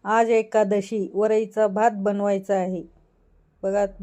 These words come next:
बनवते कशी, एकदम सोपी पद्धत, साधं. तर द-, निवडून घेतले,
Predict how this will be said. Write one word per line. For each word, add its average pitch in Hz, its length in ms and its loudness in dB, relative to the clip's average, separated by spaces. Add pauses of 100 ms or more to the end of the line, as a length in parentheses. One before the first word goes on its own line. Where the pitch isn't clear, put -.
(340)
बनवते 196 580 -2
कशी, 196 320 -4
एकदम 190 440 -2
सोपी 247 340 0
पद्धत, 170 420 -6
साधं. 196 440 0 (2750)
तर 202 80 4
द-, 202 400 2
निवडून 202 500 0
घेतले, 202 500 -2